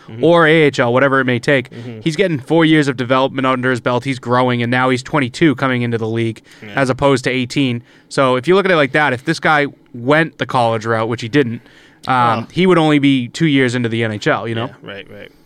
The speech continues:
Speaker 1: Yeah, he had one year at the Boston University. And
Speaker 2: Yeah.
Speaker 1: that was it, so.
Speaker 2: Yeah. A lot of guys do that, too, a year and then bounce.
Speaker 1: And then figure shit out as they go. But, uh, yeah, that's up,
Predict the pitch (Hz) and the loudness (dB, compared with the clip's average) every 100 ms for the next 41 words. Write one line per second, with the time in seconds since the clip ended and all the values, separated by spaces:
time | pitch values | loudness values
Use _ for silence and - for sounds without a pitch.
0 | _ 131 117 135 123 127 127 120 117 107 | _ -8 -4 -4 -6 -8 -10 -10 -10 -12
1 | 110 104 98 110 - 107 104 104 104 104 | -14 -14 -14 -14 -16 -18 -16 -16 -14 -14
2 | 113 107 - _ - 131 - 104 101 101 | -14 -18 -20 _ -8 -4 -4 -8 -18 -20
3 | - - - 101 - 135 117 - - 143 | -20 -20 -20 -20 -4 -2 -2 -8 -6 0
4 | 165 170 160 151 143 127 113 - 113 110 | 2 2 2 0 0 -2 -2 -4 -6 -4
5 | 113 113 110 104 104 101 101 107 - 107 | -4 -4 -4 -8 -12 -10 -10 -10 -16 -20
6 | 95 92 _ _ _ 113 98 92 107 98 | -20 -20 _ _ _ -12 -12 -12 -12 -12
7 | 95 98 98 98 95 95 - _ - - | -14 -16 -18 -18 -18 -18 -20 _ -20 -20
8 | _ _ _ _ 151 151 - 175 175 202 | _ _ _ _ -2 0 0 2 2 2
9 | 220 226 - 254 | 2 0 -2 -4